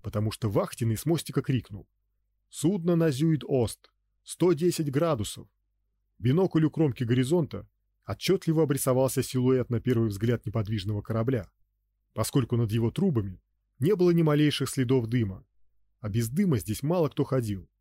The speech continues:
если не считать дизельных броненосцев Черноморского флота. Даже новейшие,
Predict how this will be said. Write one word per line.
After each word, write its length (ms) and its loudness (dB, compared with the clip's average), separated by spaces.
если 300 -2
не 120 0
считать 360 -2
дизельных 440 -2
броненосцев 580 0
Черноморского 640 0
флота. 440 -2
Даже 280 -2
новейшие, 680 -2